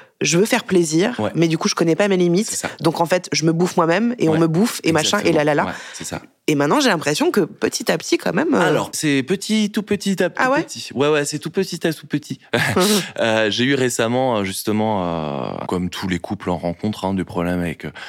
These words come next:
Speaker 2: ma femme, et cetera, où on a un peu eu des remises en question, des choses comme ça, où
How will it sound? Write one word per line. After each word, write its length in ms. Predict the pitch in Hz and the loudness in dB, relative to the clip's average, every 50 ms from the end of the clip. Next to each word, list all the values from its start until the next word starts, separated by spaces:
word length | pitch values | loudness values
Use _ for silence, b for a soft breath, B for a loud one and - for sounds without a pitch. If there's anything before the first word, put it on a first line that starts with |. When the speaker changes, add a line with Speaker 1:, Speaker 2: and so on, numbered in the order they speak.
| B B B B | B B B B
Speaker 2:
ma 140 | 85 87 85 | -10 -10 -8
femme, 480 | - - 95 90 95 98 104 107 104 95 | -6 -4 -2 -2 0 0 0 0 0 -2
et 60 | 90 | -4
cetera, 500 | - - 95 - - 85 87 92 98 101 104 | -4 -8 -14 -10 -8 -4 -2 -2 0 0 -2
où 80 | 98 92 | -2 -4
on 160 | 92 92 90 | -4 -4 -2
a 280 | 90 90 90 90 90 87 | -2 -2 -2 -2 -2 -2
un 160 | 87 87 87 85 | -2 -4 -4 -6
peu 320 | - - 90 92 92 92 | -8 -8 -6 -4 -4 -4
eu 100 | 92 92 | -4 -4
des 140 | 92 92 90 | -4 -4 -4
remises 280 | 85 87 87 92 90 90 | -4 -2 -4 -2 -2 -4
en 60 | 87 | -4
question, 500 | 82 - 120 - - - 107 104 101 101 | -4 -4 -4 -4 -2 -2 -2 0 0 0
des 100 | 98 92 | 0 -2
choses 160 | 85 - 95 - | -4 -4 -6 -6
comme 180 | - 110 107 | -4 -4 -4
ça, 280 | 107 - 98 95 98 98 | -2 -2 -2 -2 0 -2
où 100 | 95 | -2